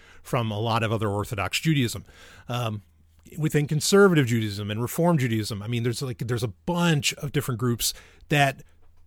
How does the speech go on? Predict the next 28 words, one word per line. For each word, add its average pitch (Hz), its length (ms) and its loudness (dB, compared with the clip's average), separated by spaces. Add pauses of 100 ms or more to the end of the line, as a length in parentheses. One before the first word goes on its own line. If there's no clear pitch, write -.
(220)
have 156 460 4 (320)
what 165 460 -10
could 160 100 4
easily 175 340 8
be 131 160 2
argued 135 360 4
are 123 240 -6
opposing 156 720 4 (360)
positions, 120 680 -2 (800)
um, 113 400 -6
on 135 120 -2
some 117 200 -4
very, 139 500 4 (140)
you 143 100 -6
know, 117 120 -4
central 143 300 0
points. - 500 -2 (1120)
So 175 480 6 (520)
that's 208 260 4
important 127 440 2
to - 80 -10
keep - 280 -8 (280)
you 135 60 -2
know, 123 100 0
to 113 80 -4
keep 123 240 -2
in 107 80 -2
mind. 92 320 -6